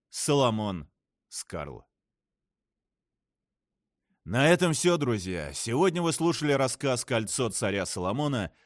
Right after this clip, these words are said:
авторов Роджер Железный и Джеральд Хаусман. Если вам понравилось видео, ставьте пальцы вверх и подписывайтесь на канал.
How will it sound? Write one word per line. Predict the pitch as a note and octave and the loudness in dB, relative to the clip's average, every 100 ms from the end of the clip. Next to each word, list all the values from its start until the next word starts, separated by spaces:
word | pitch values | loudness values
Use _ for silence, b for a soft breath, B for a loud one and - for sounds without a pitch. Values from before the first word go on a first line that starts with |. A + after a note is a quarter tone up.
| b b | b b
авторов | F3 C3+ B2+ G#2 E2+ - - | 2 2 2 0 -2 -8 -6
Роджер | F2 B2 G#2 G#2 | -2 0 0 -4
Железный | E2 F#2+ C3 D3 B2 B2 F2+ - _ _ | -4 -4 -2 -2 -2 -4 -6 -10 _ _
и | E3 F#3 | -2 0
Джеральд | A2+ A#2 B2 A#2 F#2+ | 0 0 0 0 -4
Хаусман. | - F#2 D#2+ - C#2 - _ _ _ _ _ _ _ | -4 -4 -4 -8 -14 -18 _ _ _ _ _ _ _
Если | - G2 B2+ C3+ | -6 -2 0 2
вам | C#3 C3 | 2 2
понравилось | C3 C3 C3+ B2+ B2 B2 | 0 0 0 0 -2 -2
видео, | A#2+ F2 D2 | -2 -2 -6
ставьте | - A2 G2+ F#2+ | -4 -4 -4 -4
пальцы | G2+ F#2+ G#2 | -4 -4 -4
вверх | G2+ G#2+ | -2 -2
и | G#2+ | -4
подписывайтесь | F#2+ G2 - A2+ A#2 G2 G2 | -2 -4 -2 -4 -4 -6 -6
на | G#2 F2+ | -6 -6
канал. | F2+ E2+ C#2+ - | -6 -6 -8 -12